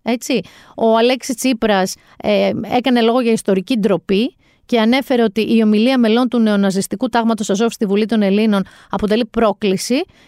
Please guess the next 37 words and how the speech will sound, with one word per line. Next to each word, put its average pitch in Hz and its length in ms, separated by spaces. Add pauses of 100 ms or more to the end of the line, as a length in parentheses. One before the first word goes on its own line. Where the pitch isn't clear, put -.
και 254 120
είναι 247 260
απόλυτη 233 360
ευθύνη 214 320
του 185 80
Πρωθυπουργού. 185 680 (460)
Εντάξει, - 520
ωστόσο, 285 840 (200)
τόνισε 285 640
ότι 226 500 (120)
η 247 140
αλληλεγγύη 226 420
στον 220 180
Ουκρανικό 208 440
λαό 214 220 (100)
είναι 247 300
δεδομένη. 196 600 (200)
Οι 240 100
Ναζί 214 380
δεν 240 200
μπορούν 214 260
να 202 80
έχουν 202 200
το 202 100
λόγο 190 240
στη 190 160
Βουλή. 185 400 (220)
Και 240 220
στο 226 200
Φόρουμ 294 320
των 240 160
Δελφών 220 300
που 214 80
θα - 80
εμφανιστεί 208 400
σήμερα, 320 320 (300)
ε, 247 160